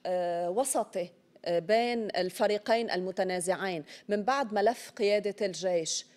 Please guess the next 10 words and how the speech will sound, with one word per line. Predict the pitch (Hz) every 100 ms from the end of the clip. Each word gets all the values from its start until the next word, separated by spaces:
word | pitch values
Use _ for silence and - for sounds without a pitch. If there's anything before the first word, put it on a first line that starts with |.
| -
خسر | - 320 320 240
هذه | 226 220 226
الصفة | 208 - 262 240 240
وبات | 208 180 233 233
مرشح | 214 202 202 240 196
فريق | - 196 220 220
على | 175 165
آخر | 147 196 220 226
برأيك، | 185 180 - 202 202
وبالتالي | 180 180 - 214 208 185